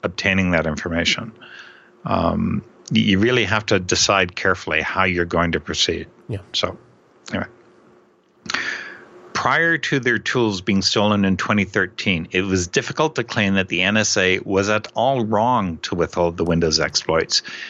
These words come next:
Speaker 1: These were the crown jewels for T A O, the N S A's most elite hacking group, providing a way to walk through almost any important Windows network on the planet.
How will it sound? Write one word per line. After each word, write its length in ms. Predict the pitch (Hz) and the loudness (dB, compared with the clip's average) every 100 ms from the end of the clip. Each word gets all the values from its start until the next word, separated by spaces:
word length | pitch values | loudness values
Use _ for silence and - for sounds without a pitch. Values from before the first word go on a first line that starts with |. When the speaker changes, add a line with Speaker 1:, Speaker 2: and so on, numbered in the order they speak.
| - | -6
Speaker 1:
These 260 | - 135 151 | 0 2 2
were 80 | 147 | 2
the 120 | 117 | 0
crown 500 | 117 - 131 135 107 | -2 -2 0 0 0
jewels 480 | 98 104 117 101 - | 0 0 2 0 -2
for 200 | - 82 | -2 -2
T 280 | - 98 | -2 0
A 260 | 87 82 78 | 2 2 0
O, 340 | 85 87 - - - - - - _ - | 0 -2 -6 -14 -20 -20 -20 -20 _ -10
the 320 | 104 87 85 - | 0 0 0 0
N 140 | 101 | 2
S 180 | 92 - | 2 2
A's 240 | 92 82 | 0 0
most 260 | 101 90 - | 0 2 2
elite 280 | 90 87 - | 2 2 0
hacking 380 | 92 90 95 | -2 0 -2
group, 280 | 80 73 - | -2 -6 -6
providing 540 | - 90 104 131 160 131 | -6 0 2 2 2 2
a 40 | |
way 200 | 120 117 | 2 2
to 100 | 95 | 0
walk 460 | 82 95 120 139 - | 0 0 0 -2 -4
through 260 | 123 98 | 0 2
almost 520 | 87 101 101 95 87 - - | 0 0 2 2 2 0 0
any 320 | 117 147 113 | 2 2 0
important 640 | 113 - 104 120 113 110 | -2 -2 0 0 0 0
Windows 400 | 101 110 117 107 | 2 2 2 0
network 400 | 107 95 98 - | 0 2 0 0
on 80 | 95 | -2
the 80 | 85 | -2
planet. 560 | - 127 113 85 76 | -2 0 0 0 -4